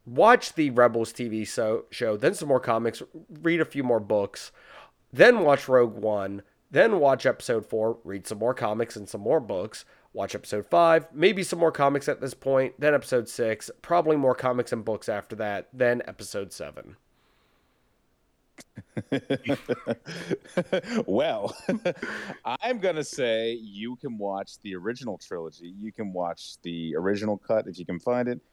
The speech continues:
Speaker 2: If all you can find is special edition, 'cause it's a lot, e-, a lot easier to find, go with that.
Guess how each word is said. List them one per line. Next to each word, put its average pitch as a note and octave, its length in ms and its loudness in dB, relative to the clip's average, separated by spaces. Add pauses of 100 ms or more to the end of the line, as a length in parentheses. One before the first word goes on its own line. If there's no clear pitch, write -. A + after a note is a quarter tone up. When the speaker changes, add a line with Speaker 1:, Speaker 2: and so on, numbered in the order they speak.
(180)
Speaker 2:
If A2 100 -6
all A2 100 2
you A2 80 0
can G#2 120 -10
find A2 220 -4
is F#2+ 80 -10
special G#2+ 360 -6
edition, F#2+ 260 -10
'cause - 100 -20
it's - 120 -20
a E2+ 60 -14
lot, E2 220 -8
e-, F2 140 -10 (120)
a F2+ 40 -12
lot F2+ 180 -2
easier F2+ 220 -10
to F2 60 -16
find, C3+ 300 -4
go B3+ 140 2
with A#2+ 180 -2
that. C#3 280 0